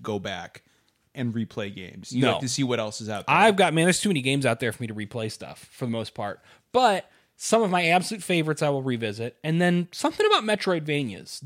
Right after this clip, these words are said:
Speaker 2: does make me wanna revisit them sometimes.
Speaker 1: Yeah.
Speaker 2: And, and that is the case with, with Vigil. It, it makes me kinda think, "Okay, well, maybe I could New Game Plus this,"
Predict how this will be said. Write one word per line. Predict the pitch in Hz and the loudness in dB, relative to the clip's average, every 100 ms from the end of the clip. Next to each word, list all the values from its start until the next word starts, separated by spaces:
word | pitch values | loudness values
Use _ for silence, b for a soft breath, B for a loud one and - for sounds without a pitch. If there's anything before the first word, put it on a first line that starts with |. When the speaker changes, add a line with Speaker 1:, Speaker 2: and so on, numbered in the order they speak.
| 127 | -4
Speaker 2:
does | 139 156 | 0 0
make | 147 143 | 0 -4
me | 135 | -4
wanna | 139 135 | -2 -2
revisit | 123 117 120 117 101 | -2 -4 -4 -6 -12
them | 95 | -14
sometimes. | - 82 - - - - - | -14 -18 -18 -20 -18 -18 -12
Speaker 1:
Yeah. | 110 - - | -12 -12 -12
Speaker 2:
And, | 151 156 156 151 160 - b b _ _ _ _ _ | -2 0 0 -2 -4 -8 b b _ _ _ _ _
and | 160 165 | 0 2
that | 160 165 | 4 4
is | 170 156 | 4 0
the | |
case | 165 165 170 - - - | 0 0 -2 -6 -14 -8
with, | 170 170 160 180 | -2 -2 -2 0
with | 190 | 0
Vigil. | 180 269 120 82 | 4 2 2 -2
It, | 135 - | -2 0
it | 135 135 | 0 0
makes | 131 139 147 - | 0 0 0 -2
me | 160 156 151 143 135 - | 0 0 2 0 -2 -8
kinda | - 160 151 | -4 0 0
think, | - 156 | 0 2
"Okay, | 185 190 139 135 | 0 0 -2 0
well, | 135 160 160 156 - - | 2 4 6 4 2 -6
maybe | 110 143 175 180 196 233 285 202 | -18 -16 -8 0 2 4 4 2
I | |
could | - 175 | 0 -2
New | 143 151 | 0 -2
Game | 165 170 156 | -2 -4 -4
Plus | - 131 117 - | -8 -8 -6 -6
this," | 113 104 - - - | -6 -6 -8 -14 -16